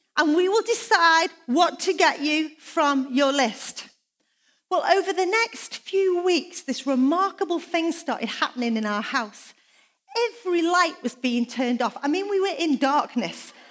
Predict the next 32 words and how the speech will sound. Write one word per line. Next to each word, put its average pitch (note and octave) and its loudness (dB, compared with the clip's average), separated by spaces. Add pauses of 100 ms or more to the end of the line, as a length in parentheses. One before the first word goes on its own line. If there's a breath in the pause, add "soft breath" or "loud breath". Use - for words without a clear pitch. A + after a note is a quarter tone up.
(240 loud breath)
I G#4 4
mean, G#4 0
I G4 4
would F4+ -2
go D4 2
into F4+ -4
my E4+ 2
bedroom F4 -2
and C#4 0
I'd C4+ 0
get C4 0
four E4+ -2
steps - -4
in F4+ -2
and D#4 0
then B3+ 0
the B3+ 0
light E4+ 2
would E4 -4
go D#4+ 2
off. G#4 0
And E4+ -2
I D#4 2
was, C#4 -4 (960 soft breath)
"The G4+ 4
Christmas A4 0
tree F#4 0
lights, - 2
they're F#4+ 0
going D4 2
off." G4+ 2
And B3 0